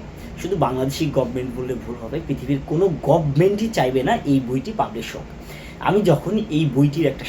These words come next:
সারাংশ, সারমর্ম নিয়ে যাব বা পাণ্ডুলিপি নিয়ে যাব, তখনই তারা পাবলিশ করার আগেই আমার বইয়ের কিছু, কিছু অংশ পড়েই তারা মনে করবে বইটাকে ব্যান করে দেওয়া উচিত। এমনকি আমার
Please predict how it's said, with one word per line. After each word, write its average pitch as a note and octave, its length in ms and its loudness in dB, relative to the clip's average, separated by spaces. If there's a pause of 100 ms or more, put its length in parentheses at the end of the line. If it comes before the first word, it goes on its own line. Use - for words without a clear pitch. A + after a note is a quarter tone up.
সারাংশ, C#3 400 0 (200)
সারমর্ম C3+ 460 -2 (160)
নিয়ে C#3 200 2
যাব G#2+ 260 -6
বা A2 180 -4
পাণ্ডুলিপি G#3 560 0
নিয়ে E3+ 320 4
যাব, B2 180 -2 (600)
তখনই A#3 340 0
তারা - 180 -2 (120)
পাবলিশ C#3+ 360 2
করার G#3 220 0 (180)
আগেই C#3 220 0 (460)
আমার D3 160 0 (100)
বইয়ের C#3 300 4
কিছু, D3 260 -4 (260)
কিছু F3 260 -2
অংশ G3 160 -2 (160)
পড়েই E3 220 0
তারা D#3 300 2
মনে C#3+ 240 2
করবে C#3 340 0
বইটাকে B2+ 400 -4 (160)
ব্যান C#3 260 0 (120)
করে G#2+ 160 -8
দেওয়া F#2 200 -8
উচিত। - 240 -14 (680)
এমনকি F3+ 520 2 (120)
আমার E3 200 2